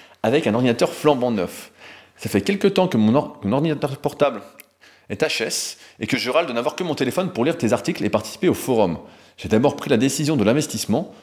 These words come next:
sans chercher quoi acheter et vu que cela me semblait hors de prix, ça a pris un bon mois. Je me suis alors mis à la recherche d'un P C portable et j'ai découvert des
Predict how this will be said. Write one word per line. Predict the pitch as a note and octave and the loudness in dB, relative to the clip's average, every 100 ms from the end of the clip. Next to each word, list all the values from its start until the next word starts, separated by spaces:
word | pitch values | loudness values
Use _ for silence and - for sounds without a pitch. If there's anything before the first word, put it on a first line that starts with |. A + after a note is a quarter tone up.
| _ | _
sans | - - F#3+ | -10 -2 -2
chercher | - - C#3 | -2 -8 -10
quoi | - G2+ | -4 -4
acheter | G#2 - A3 - - - _ _ | -4 -8 -8 -12 -20 -20 _ _
et | A2+ | 0
vu | C3 A3 F#3 | 2 0 2
que | A2 | 0
cela | D#3 D#3 | 4 4
me | |
semblait | A#2+ A2+ G#2 | 2 2 2
hors | C3+ | 4
de | A#2 | 2
prix, | - E3 - - | 0 -6 -6 -10
ça | - G2+ | -2 -2
a | |
pris | G2+ F3 F#3+ - | 0 -4 -6 -2
un | D#3+ | 0
bon | D3 C3 | 0 -2
mois. | G2+ F2 - _ _ - _ _ _ - | -4 -6 -8 _ _ -20 _ _ _ -10
Je | F2 D#3 | 0 2
me | F#3+ | 4
suis | F3 - | 2 2
alors | D3 C3+ | 2 4
mis | C3 | 4
à | |
la | G#2 | 4
recherche | D3 E3 A#2+ | 0 -2 -4
d'un | |
P | F#2+ C#3 | -6 -4
C | C#3+ | -4
portable | G#2+ - G#2+ D4+ - _ _ _ _ _ _ _ _ _ _ - | -6 -2 -2 -2 -18 _ _ _ _ _ _ _ _ _ _ -6
et | - | 0
j'ai | G2+ | 2
découvert | C#3+ F3 E3 | 0 2 2
des | A#2 | 2